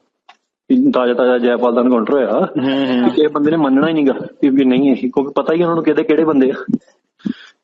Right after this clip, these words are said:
Speaker 1: ਤੇ ਮੈਂ ਉਹਨੂੰ ਕਿਹਾ ਵੀ "ਚੱਲ ਕੋਈ ਇੰਤਜ਼ਾਮ ਕਰ।" ਉਹ ਕਹਿੰਦਾ "ਮੈਂ ਅਮਰੀਕਾ ਗੱਲ ਕਰਦਾ ਕਿਸੇ ਬੰਦੇ ਨਾਲ,
Speaker 2: ਹਾਂ।
Speaker 1: ਉਹਨੂੰ ਮੈਂ ਕਹਿੰਦਾ ਵੀ ਡਾਲਰ ਭੇਜ ਦੇ ਉੱਥੇ, ਉਹਨਾਂ ਨਾਲ ਗੱਲ ਕਰਕੇ ਬਾਅਦ 'ਚ ਉਹਨੂੰ ਦੇ ਦੂੰਗਾ।" ਹਨਾ, ਵੀ ਬੰਦੇ ਤੇ ਜ਼ੁਬਾਨ ਵਾਲੇ ਹੀ ਏਦਾਂ ਦੇ ਮੁੱਕਰਨ ਵਾਲੇ ਤੇ ਕੋਈ ਮੁੱਕਰਨ ਵਾਲੇ ਹੁੰਦੇ ਤੇ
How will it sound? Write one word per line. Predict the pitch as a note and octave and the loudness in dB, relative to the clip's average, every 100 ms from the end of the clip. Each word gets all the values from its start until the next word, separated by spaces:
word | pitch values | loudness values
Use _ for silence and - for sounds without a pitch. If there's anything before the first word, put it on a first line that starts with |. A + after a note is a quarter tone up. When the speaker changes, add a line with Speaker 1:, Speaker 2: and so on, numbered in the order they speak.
| _ - | _ -6
Speaker 1:
ਤੇ | D#3+ | -2
ਮੈਂ | E3 | -2
ਉਹਨੂੰ | E3+ E3+ | 0 0
ਕਿਹਾ | E3+ | 0
ਵੀ | F3 | 2
"ਚੱਲ | F3+ E3 | 0 2
ਕੋਈ | D#3 | 2
ਇੰਤਜ਼ਾਮ | D#3 C#3+ D3 C#3+ | 2 0 -2 -2
ਕਰ।" | C3+ | 0
ਉਹ | D3 D#3+ | 2 0
ਕਹਿੰਦਾ | E3 F3 | 0 -2
"ਮੈਂ | F3 | 0
ਅਮਰੀਕਾ | D#3 C3 C#3+ C#3 | 0 0 0 0
ਗੱਲ | C3+ | 0
ਕਰਦਾ | C#3 A#2 B2 | 0 0 0
ਕਿਸੇ | C#3 B2+ | 0 0
ਬੰਦੇ | A#2+ B2 | 2 0
ਨਾਲ, | E3+ - - | 0 -6 -8
Speaker 2:
ਹਾਂ। | B2+ B2+ | -4 0
Speaker 1:
ਉਹਨੂੰ | E3 F#3 | 0 0
ਮੈਂ | E3+ | 0
ਕਹਿੰਦਾ | E3 E3+ E3+ | -2 0 0
ਵੀ | |
ਡਾਲਰ | C#3+ B2 B2 | 0 2 0
ਭੇਜ | C#3+ A#2+ | 0 0
ਦੇ | B2 | -2
ਉੱਥੇ, | - E3 - _ _ - _ - | -2 -6 -8 _ _ -20 _ -4
ਉਹਨਾਂ | F#3+ F#3+ G3 | 0 0 0
ਨਾਲ | E3 | 0
ਗੱਲ | C#3+ | -2
ਕਰਕੇ | C#3+ C#3 - | -2 -4 -2
ਬਾਅਦ | C#3+ C3+ | 0 0
'ਚ | C#3+ | 0
ਉਹਨੂੰ | D3 | 0
ਦੇ | B2 | 0
ਦੂੰਗਾ।" | G#2 A2+ - - _ _ - _ _ D3+ | 0 0 -2 -8 _ _ -20 _ _ -4
ਹਨਾ, | |
ਵੀ | G3+ - E3+ | -4 -2 0
ਬੰਦੇ | F3 F3 | 0 0
ਤੇ | F3+ E3 | 0 2
ਜ਼ੁਬਾਨ | D#3 D#3 D3+ | 2 0 0
ਵਾਲੇ | D#3+ | 0
ਹੀ | E3+ | 2
ਏਦਾਂ | C#3+ D3+ | 0 0
ਦੇ | |
ਮੁੱਕਰਨ | D3+ C#3 C#3 | 0 0 -2
ਵਾਲੇ | C#3 | -2
ਤੇ | C#3+ | -2
ਕੋਈ | C#3+ | 0
ਮੁੱਕਰਨ | D#3+ D3+ C#3 D#3 | 2 2 0 0
ਵਾਲੇ | D3+ E3 | 0 0
ਹੁੰਦੇ | C#3+ C#3 | 0 0
ਤੇ | D#3+ | -2